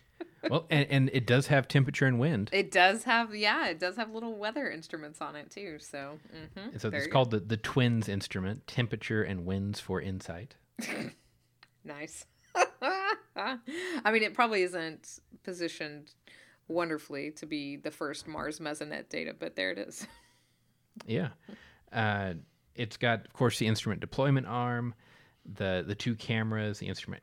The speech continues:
Speaker 1: context camera, and the instrument deployment camera.
Speaker 2: Mm-hmm.
Speaker 1: And then it's got the radio experiment, which I think is really cool.
Speaker 2: Yeah, so what's that gonna do?
Speaker 1: So it's called rise,
Speaker 2: Mm-hmm.
Speaker 1: and I believe it is the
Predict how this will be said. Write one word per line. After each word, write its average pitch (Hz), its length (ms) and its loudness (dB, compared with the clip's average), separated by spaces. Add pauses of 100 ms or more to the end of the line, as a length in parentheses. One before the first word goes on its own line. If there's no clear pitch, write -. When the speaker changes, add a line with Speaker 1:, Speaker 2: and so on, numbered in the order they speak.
Speaker 1:
context 117 600 -2
camera, 107 420 0
and 90 100 -8
the 87 60 -8
instrument 87 400 -10
deployment 131 720 -4
camera. 92 480 -8 (380)
Speaker 2:
Mm-hmm. 135 500 -16 (800)
Speaker 1:
And 123 140 0
then 175 120 0
it's 170 180 -6
got 113 200 0
the 135 80 -8
radio 165 300 0
experiment, - 540 -16 (100)
which 107 360 -4 (220)
I 143 100 -2
think 98 220 -4
is - 120 -14
really - 200 -12
cool. - 260 -14 (460)
Speaker 2:
Yeah, 185 340 0
so 185 160 -4
what's 185 200 -4
that 160 180 -4
gonna 135 180 -8
do? 123 140 -10 (1160)
Speaker 1:
So 123 220 2
it's 117 100 -2
called 156 300 2
rise, 85 500 -2 (380)
Speaker 2:
Mm-hmm. 156 220 -10
Speaker 1:
and 110 120 2
I 113 120 2
believe 113 540 0
it 120 140 -4
is 110 380 -4
the 107 280 -4